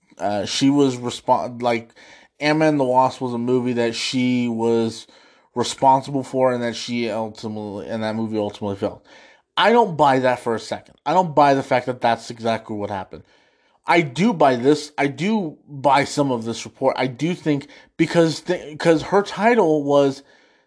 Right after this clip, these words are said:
the president of physical and post-production, V F X,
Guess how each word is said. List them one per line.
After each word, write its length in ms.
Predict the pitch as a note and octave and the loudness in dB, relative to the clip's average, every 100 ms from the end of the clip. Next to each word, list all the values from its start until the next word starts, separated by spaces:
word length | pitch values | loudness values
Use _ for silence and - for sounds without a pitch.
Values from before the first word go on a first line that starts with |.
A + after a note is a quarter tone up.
| _ | _
the 100 | - | -8
president 540 | A#2+ - D#3+ F3 G3 F3 | -6 2 2 2 0 2
of 300 | C3 B2 - _ _ _ | 2 0 -6 _ _ _
physical 880 | _ D#3+ E3 G3 - G#3+ G#3 - - C#3 | _ 0 0 -2 -4 -4 -4 -14 -10 -6
and 260 | C3+ C3 | -4 -4
post-production, 1160 | - D#3+ E3+ - _ F#3 D#3 A#2+ - A#3+ B2 C3 _ _ _ _ _ G#2+ | 0 0 0 -4 _ 0 2 0 -4 -8 -8 -10 _ _ _ _ _ -10
V 260 | A2 C3 | 0 2
F 220 | G3+ G#3 | 2 2
X, 420 | A3+ F#3 - - | 2 2 -2 -10